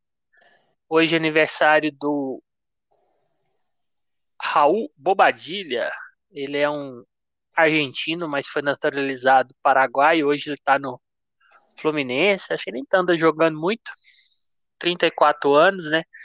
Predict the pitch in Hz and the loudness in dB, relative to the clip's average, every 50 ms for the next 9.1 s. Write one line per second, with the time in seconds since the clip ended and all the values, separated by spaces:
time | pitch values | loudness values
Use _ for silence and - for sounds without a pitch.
0 | - - - - - - _ _ _ _ _ _ _ _ - 160 160 170 165 - | -20 -20 -20 -20 -20 -20 _ _ _ _ _ _ _ _ -6 -4 -2 -2 -2 -2
1 | 175 160 - 165 156 156 151 147 151 147 - - - 160 143 131 143 147 147 139 | -4 -2 0 0 0 2 0 -2 -2 -6 -6 -4 0 2 2 2 2 2 0 0
2 | 120 120 135 147 156 160 160 156 - _ _ - 156 143 151 151 151 156 156 147 | 0 -2 -4 -4 -2 -2 -2 -4 -6 _ _ -8 -6 -2 0 2 2 2 2 0
3 | 151 160 - _ _ - - 147 151 180 - - - 160 - - 156 - - - | -2 -10 -20 _ _ -18 -12 -10 -10 -10 -6 -4 -4 -4 0 0 0 0 0 -4
4 | - 190 208 180 156 135 - - - 139 160 127 123 147 185 196 170 143 151 156 | -6 -6 -4 -4 -6 -10 -12 -14 -10 -10 -8 -4 -2 0 0 0 0 -2 -2 -4
5 | 147 139 143 139 135 - - - - 147 - - 147 139 135 135 135 147 147 - | -4 -4 -6 -8 -10 -12 -8 -6 -6 -6 -6 -8 -8 -2 -2 0 0 0 -2 -4
6 | - 147 147 143 135 - 156 139 139 139 135 131 127 _ - 131 135 139 135 127 | -4 -4 -2 -2 -2 -2 -2 -2 0 0 0 0 -2 _ 2 4 4 4 2 2
7 | 131 127 120 110 - - _ _ _ _ _ _ _ _ _ _ _ _ _ _ | 2 2 2 0 -2 -8 _ _ _ _ _ _ _ _ _ _ _ _ _ _
8 | _ - 127 127 127 113 110 110 123 147 170 190 180 160 151 135 135 135 - - | _ -6 -2 0 0 0 0 0 2 2 4 4 2 2 0 -2 -4 -8 -6 -4
9 | 151 151 | -4 -4